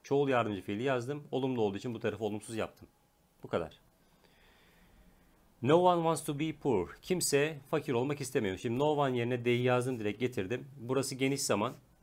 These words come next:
Do does alması lazım. Ee, do does alması lazım. They olduğu için does alamayacak, alamayacağından buraya do olarak getirdim. Burada önemli bir nokta var. Burası olumlu, burası da olumlu.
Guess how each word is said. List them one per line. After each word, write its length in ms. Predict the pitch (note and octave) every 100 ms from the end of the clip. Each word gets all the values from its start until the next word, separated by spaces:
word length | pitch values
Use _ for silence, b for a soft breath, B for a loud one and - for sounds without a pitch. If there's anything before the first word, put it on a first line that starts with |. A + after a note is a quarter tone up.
| _ _ - _ A2+
Do 160 | B2
does 140 | C3 B2
alması 380 | A2 G2+ F#2+ F2+
lazım. 360 | F2 F2+ D3 C#3+ _ _ _ _ _ _ _ _ _ _ -
Ee, 560 | F#2+ F#2 F#2 F#2 F#2 F#2 - _ _ b b b A2+
do 140 | A2+
does 140 | B2+
alması 340 | A#2+ G2+ F#2+ F#2
lazım. 340 | F#2 F#2+ C3+ b b b A2
They 160 | B2 C3+
olduğu 220 | A#2+ G#2+
için 320 | - D3 C#3+
does 160 | B2 B2
alamayacak, 560 | B2 A#2 G2 G2 G#2+ -
alamayacağından 760 | G#2 F#2+ F#2 F2+ F2 G2+ C#3+ C#3+ _ -
buraya 220 | A2 A#2
do 60 | A#2
olarak 300 | G#2 G#2+ G#2
getirdim. 440 | G#2 G2 F#2+ C3+ b b b b b _
Burada 220 | A#2+ B2 C#3+
önemli 380 | C#3 C#3+ C#3
bir 180 | C#3 C#3+ - _
nokta 360 | C3 C3 - A#2+
var. 220 | C3+ D3+ - B2
Burası 300 | C#3+ C#3+ C3
olumlu, 340 | B2 C#3+ D3+
burası 300 | C3+ C3+ A2+
da 40 |
olumlu. 480 | G#2+ F#2+ F#2 G#2 D#3+